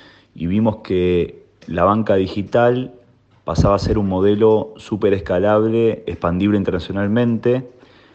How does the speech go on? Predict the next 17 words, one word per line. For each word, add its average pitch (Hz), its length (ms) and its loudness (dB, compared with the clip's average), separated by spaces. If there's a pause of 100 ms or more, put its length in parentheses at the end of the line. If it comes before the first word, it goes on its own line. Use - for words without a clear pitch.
(440)
y 90 100 -4
mucho 107 240 2
más 104 180 -2
eficiente 127 960 -2 (420)
para 80 160 0
apuntar 85 280 0
a 92 100 4
tener 98 260 0
una 98 100 2
mayor 92 340 0
rentabilidad 95 920 0
que 80 120 -6
la 76 80 0
de 78 80 0
la 78 60 0
industria 87 460 -2
tradicional. 113 720 -2